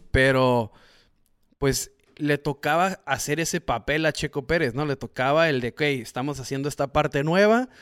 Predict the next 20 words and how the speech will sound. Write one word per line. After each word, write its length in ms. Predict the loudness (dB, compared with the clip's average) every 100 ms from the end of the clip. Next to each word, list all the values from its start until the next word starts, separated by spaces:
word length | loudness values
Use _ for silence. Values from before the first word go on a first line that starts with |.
| -20 _
te 100 | -4
la 160 | -2 -2
ponemos 400 | 0 0 0 -2
a 80 | -4
ti, 320 | -2 -2 -4
si 140 | -10
sale 280 | -4 -2 0
bien, 300 | 0 -2 -2
se 160 | -4 -2
la 100 | -2
damos 280 | -2 -4 -8
a 60 |
Max. 480 | -10 -14 -16 -18 -18 _ _ _ _ _ _ _
Y 100 | 2
ya 120 | 6 6
después 300 | 6 0 2
te 100 | 2
damos 260 | 2 0
tu 100 | -4
parte". 340 | -6 -8 -10